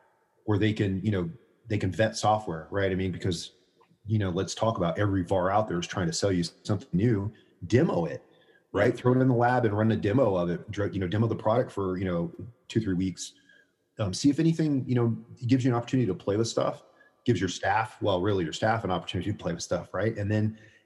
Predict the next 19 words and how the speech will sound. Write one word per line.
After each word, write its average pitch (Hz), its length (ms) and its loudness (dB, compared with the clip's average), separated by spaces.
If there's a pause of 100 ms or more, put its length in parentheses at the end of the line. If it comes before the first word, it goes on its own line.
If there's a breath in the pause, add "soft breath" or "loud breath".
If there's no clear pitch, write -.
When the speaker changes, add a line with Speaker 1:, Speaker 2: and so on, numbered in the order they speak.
(100)
Speaker 1:
it, 131 260 2
it'll, 117 380 2 (100)
out 143 180 4
of 120 120 4
it, 98 180 0 (100)
you'll 104 280 2
have 101 340 0
new 110 100 4
technologies 98 640 -2
and 87 80 -6
capabilities 90 540 -2
that - 80 -14
you 87 100 -4
might 90 400 -2
not 92 160 -2
have 80 120 -4
known 90 200 -2
about 85 280 -2
before, 87 560 -2